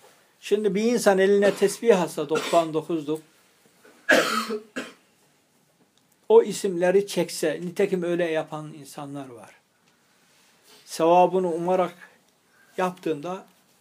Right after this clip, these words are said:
bir beis yoktur. Ancak burada hadisi şerifte kastedilen değerli kardeşlerim,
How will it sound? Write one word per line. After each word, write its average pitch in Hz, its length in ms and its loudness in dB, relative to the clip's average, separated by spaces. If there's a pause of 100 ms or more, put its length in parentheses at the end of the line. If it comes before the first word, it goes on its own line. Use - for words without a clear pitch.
(480)
bir 190 200 0 (460)
beis 175 320 2
yoktur. 156 360 -2
Ancak 175 400 -4 (640)
burada 180 280 4
hadisi 170 460 -8
şerifte 160 440 -6
kastedilen 147 640 -10
değerli 170 260 0
kardeşlerim, 156 640 -6